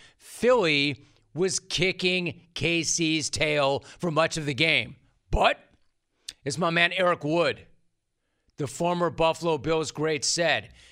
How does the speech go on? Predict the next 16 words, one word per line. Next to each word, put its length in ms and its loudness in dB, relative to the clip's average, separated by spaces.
he 80 -10
said 240 0
it 60 -12
this 160 -6
morning, 340 0
quote, 440 0
"Eagles 500 0
outplayed 640 0
Chiefs 680 -2
for 120 -2
a 40 0
majority 400 0
of 40 -2
the 80 -4
game, 520 0
but 300 4